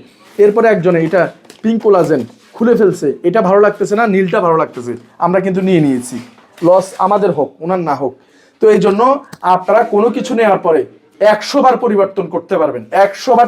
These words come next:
টাকা চেঞ্জ করতে পারবেন। আপনার কথাই সবার উপরে থাকবে এবং নিশ্চিন্তে অর্ডার করতে পারেন।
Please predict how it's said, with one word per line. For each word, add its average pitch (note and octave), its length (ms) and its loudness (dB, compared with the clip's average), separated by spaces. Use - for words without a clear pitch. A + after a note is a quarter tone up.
টাকা G3 240 0
চেঞ্জ F#3 300 -6
করতে - 260 -8
পারবেন। C3 300 -4
আপনার G#3+ 460 0
কথাই G#3+ 380 0
সবার F#3 340 -2
উপরে F3 240 -2
থাকবে A#2 460 -10
এবং F3 240 -4
নিশ্চিন্তে G#3 500 0
অর্ডার D#3+ 280 2
করতে D3+ 260 -8
পারেন। A#2+ 240 -4